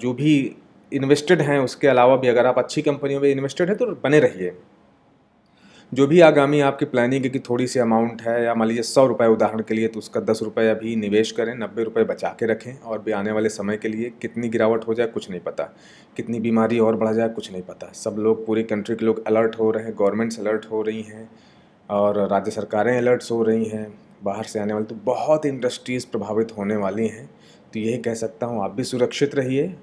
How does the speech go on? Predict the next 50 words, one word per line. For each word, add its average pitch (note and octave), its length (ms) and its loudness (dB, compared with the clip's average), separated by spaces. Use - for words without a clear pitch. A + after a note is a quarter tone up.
और G#2 200 -2
धीरे A2 240 -4
धीरे A2 220 0
निवेश G#2+ 420 0
भी B2+ 80 -6
करिए B2+ 320 -4
हर B2 120 -8
गिरावट A#2+ 400 -4
में, D#3 120 -14
लेकिन A2+ 180 -4
हाँ, A2+ 380 -6
कुछ - 140 -4
कैश A#2+ 280 -2
बचा G2 320 -4
के A2+ 120 -4
रखिएगा, G#2 400 -2
पूरा G#2+ 180 0
मत F2 200 -6
लगाइएगा। - 580 -14
तो - 60 -18
हो A2+ 100 -2
सकता A2 300 -6
है A2+ 60 -8
कि A2 160 -10
और A#2 320 0
भी A#2 220 -6
बड़ी-बड़ी A2+ 400 2
कंपनियों A2+ 480 0
के A2+ 120 -4
स्टॉक्स A2 440 -4
आपको A2+ 360 -6
कम C#3 180 -4
प्राइस G#2+ 260 -4
पे - 120 -8
मिल A2 220 2
जाएँ G2+ 220 -6
और E3+ 100 0
लंबे C3 240 2
समय G#2+ 240 -2
के G#2 100 -2
अगर G2+ 160 0
आप G#2 160 -2
निवेशक G#2 400 -2
हैं D3+ 80 -10
तो D3 80 -6
उसका A#2 220 -6
लाभ F#2 300 -4
आपको G2+ 240 -4
ज़रूर F2+ 340 -6
मिलेगा। - 380 -20